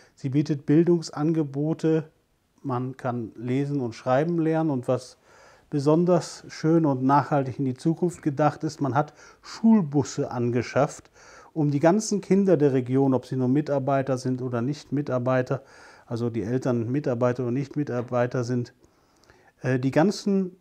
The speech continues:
Kinder der Region kostenlos zur Schule zu fahren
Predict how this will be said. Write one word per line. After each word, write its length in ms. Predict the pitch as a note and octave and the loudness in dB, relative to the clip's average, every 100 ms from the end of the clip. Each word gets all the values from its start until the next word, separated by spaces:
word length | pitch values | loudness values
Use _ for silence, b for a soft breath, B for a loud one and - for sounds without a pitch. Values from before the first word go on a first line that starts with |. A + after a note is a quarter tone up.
| _ | _
Kinder 300 | D3 E3+ E3 | 0 4 4
der 140 | D3+ | 2
Region 320 | C#3+ C#3+ C#3+ | 2 2 0
kostenlos 840 | C3+ D#3 D#3 - E3 D3 C#3+ D3 - | 0 -2 -2 -6 -2 0 0 -2 -8
zur 140 | C3 | -8
Schule 300 | - D3 D3+ | -4 -2 -2
zu 180 | D3+ C3+ | -4 -6
fahren 480 | - B2 B2+ C#3 | 0 2 2 -2